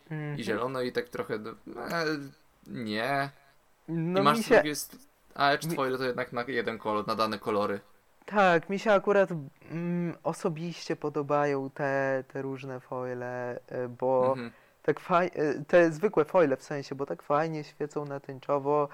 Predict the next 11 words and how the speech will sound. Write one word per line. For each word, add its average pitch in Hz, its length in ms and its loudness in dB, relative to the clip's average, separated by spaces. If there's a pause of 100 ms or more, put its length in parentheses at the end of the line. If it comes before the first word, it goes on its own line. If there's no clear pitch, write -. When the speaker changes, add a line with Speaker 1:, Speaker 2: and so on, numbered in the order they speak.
(360)
Speaker 1:
inny 156 360 -2
kolor 151 520 0
pod 131 260 -2
innym 131 360 -8
tym, 135 440 -8 (140)
e. 131 460 -4 (2250)
Speaker 2:
No. 127 240 -4
Speaker 1:
No 185 140 2
i 214 200 0
wiadomo, 180 720 4
e... 151 460 4